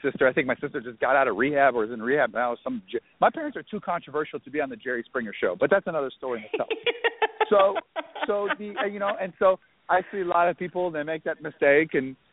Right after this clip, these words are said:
Speaker 1: and
Speaker 2: Yeah.
Speaker 1: what happens is
Speaker 2: And you
Speaker 1: they,
Speaker 2: learn
Speaker 1: you
Speaker 2: from
Speaker 1: know,
Speaker 2: that.
Speaker 1: they,
Speaker 2: That's awesome.
Speaker 1: and, and, and, and also, too, the only thing I think about is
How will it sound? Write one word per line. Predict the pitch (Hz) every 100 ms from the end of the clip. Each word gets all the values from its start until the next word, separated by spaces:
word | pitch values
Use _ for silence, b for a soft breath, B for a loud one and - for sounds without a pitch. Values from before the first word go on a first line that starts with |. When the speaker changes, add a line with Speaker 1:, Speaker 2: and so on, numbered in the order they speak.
| _ -
Speaker 1:
and | 143
Speaker 2:
Yeah. | 160
Speaker 1:
what | 143
happens | 147 143 165 151
is | 151 147
Speaker 2:
And | 247
you | 262
Speaker 1:
they, |
Speaker 2:
learn | 269 339
Speaker 1:
you | 311
Speaker 2:
from |
Speaker 1:
know, | 311
Speaker 2:
that. | 170 165
Speaker 1:
they, | -
Speaker 2:
That's | 190 190
awesome. | 214 208 170
Speaker 1:
and, | 170 160 175
and, | 175
and, | 170 175
and | 180
also, | 202 240 214
too, | 214
the | 165
only | 175 294 233
thing | 214
I | 185 170
think | 165 147
about | 131 120 120
is | 143 131 120